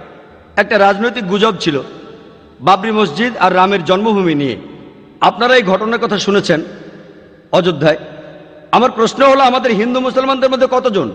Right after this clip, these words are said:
আমরা এই বাবরি মসজিদ আর রাম জন্মভূমির কথা জানতাম? পলিটিশিয়ানরা এই গুজবটা ছড়ানোর আগে আমরা কতজন জানতাম? আমি আগে কখনোই শুনিনি বাবরি মসজিদ। আমি অনেক হিন্দুকে জিজ্ঞেস করেছি, তারা এটা আগে কখনো শোনেনি। যখন পলিটিশিয়ানরা এই গুজবটা দেশের মধ্যে ছড়ালো,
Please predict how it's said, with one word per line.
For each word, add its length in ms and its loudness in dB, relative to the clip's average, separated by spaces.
আমরা 240 2
এই 100 4
বাবরি 280 2
মসজিদ 380 0
আর 120 2
রাম 200 2
জন্মভূমির 520 -2
কথা 120 -2
জানতাম? 360 2
পলিটিশিয়ানরা 720 0
এই 140 6
গুজবটা 360 -2
ছড়ানোর 380 0
আগে 220 2
আমরা 180 2
কতজন 420 -2
জানতাম? 360 0
আমি 240 2
আগে 240 2
কখনোই 360 0
শুনিনি 300 0
বাবরি 260 0
মসজিদ। 320 -4
আমি 180 2
অনেক 260 2
হিন্দুকে 320 0
জিজ্ঞেস 280 -2
করেছি, 280 0
তারা 160 4
এটা 180 4
আগে 240 4
কখনো 260 0
শোনেনি। 280 -2
যখন 220 2
পলিটিশিয়ানরা 640 0
এই 80 2
গুজবটা 300 0
দেশের 280 -2
মধ্যে 160 -2
ছড়ালো, 320 2